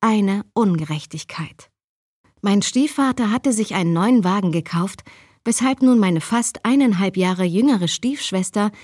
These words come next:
seinen alten zum Geburtstag bekommen sollte, während ich immer noch mit dem Fahrrad durch die Gegend trudeln durfte.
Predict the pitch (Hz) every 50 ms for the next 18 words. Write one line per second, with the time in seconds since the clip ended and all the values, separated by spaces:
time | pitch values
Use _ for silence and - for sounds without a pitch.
0 | - - _ - - 247 233 240 233 233 - - 269 277 277 - 285 247 - 277
1 | 269 277 285 240 - 277 285 285 - - - 185 156 - - 160 156 - 185 175
2 | 175 175 170 185 175 175 170 - 170 156 - _ _ _ _ _ _ - 214 202
3 | 196 185 - - - 294 294 - - - - 277 311 339 339 240 185 165 156 -
4 | - 175 165 - 143 147 - - - 214 247 226 196 165 - - 151 147 - 180
5 | 160 160 196 185 175 175 160 - - 196 185 160 165 165 165 175 175 156 - -
6 | - -